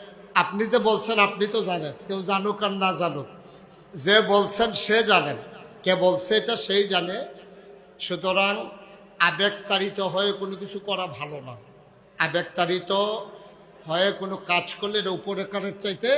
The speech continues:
ক্ষতি হয় বেশি, উপকারের চাইতে ক্ষতি হয় বেশি। শুনেন, ওই এক হুজুরের লগে, হুজুর একটা এই বানর, হুজুরে খুব বেশি পছন্দ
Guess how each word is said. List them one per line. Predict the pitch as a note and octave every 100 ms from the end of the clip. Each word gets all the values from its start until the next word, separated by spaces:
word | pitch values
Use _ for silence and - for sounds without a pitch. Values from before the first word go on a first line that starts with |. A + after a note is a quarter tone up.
| - -
ক্ষতি | - G3+ A#3 F#3
হয় | E3 C3+
বেশি, | C3 - - - - - - - - - _ _ _ -
উপকারের | F#3 G#3 G#3 G#3 G3+ G#3+ -
চাইতে | G#3+ A3 A3
ক্ষতি | G3 G3+ A#3+
হয় | G3+ F3+ D3
বেশি। | C#3 - -
শুনেন, | A3 A#3+ B3+ E3+ A#2 - - - - - - - - - - - - - -
ওই | F3 F#3
এক | F#3 - - - - - - - -
হুজুরের | F3+ F3+ G#3+ A3+ A3+ A#3
লগে, | A3+ A3 E3 C3+ - - - - - - - D#3
হুজুর | F3+ A#3 G#3 G#3+ F#3+
একটা | - G3 F3 D3+ - - F#3 - - - - - -
এই | F3 F3 E3 D3+ - - - - - - - -
বানর, | C#3 F3+ G3+ G3 E3 A2+ - - - - - F3
হুজুরে | G3+ C4+ B3
খুব | B3 B3
বেশি | A3 G#3+ A#3
পছন্দ | A3+ - G3 E3